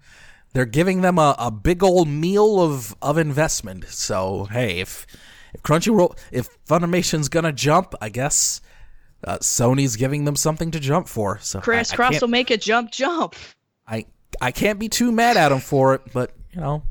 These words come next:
Speaker 1: business is business. And
Speaker 2: Now,
Speaker 1: unfor-
Speaker 2: I'm interested from the other end of it with, uh, Crunchyroll, because now it's a completely separate, uh, section of Verve, but I'm interested because we recently did a story about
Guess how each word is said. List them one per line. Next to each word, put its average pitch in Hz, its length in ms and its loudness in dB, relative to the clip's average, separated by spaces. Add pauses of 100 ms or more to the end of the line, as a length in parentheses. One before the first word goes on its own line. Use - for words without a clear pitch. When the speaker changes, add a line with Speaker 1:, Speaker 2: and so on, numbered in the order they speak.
Speaker 1:
business 170 400 0
is 190 120 -2
business. 139 640 0 (600)
And - 100 -2
Speaker 2:
Now, 262 160 0 (180)
Speaker 1:
unfor- 427 200 2
Speaker 2:
I'm 480 80 4
interested 330 420 -8
from 262 160 -4
the 220 160 -2
other 220 280 0
end 160 200 -2
of - 120 -10
it - 180 -12 (260)
with, 208 300 -2
uh, 180 340 4
Crunchyroll, 196 640 0
because 202 800 0
now 185 440 2 (280)
it's 208 160 0
a 208 80 -2
completely 190 480 -6
separate, 170 500 -4 (220)
uh, 147 240 -2
section 208 520 -4
of 160 180 -8
Verve, 160 320 -4
but 190 180 -2
I'm 196 240 -2
interested 226 760 -2
because 170 720 0
we 156 280 -6 (100)
recently 170 500 -2
did 160 200 -2
a 151 40 -2
story 165 520 2
about 156 440 0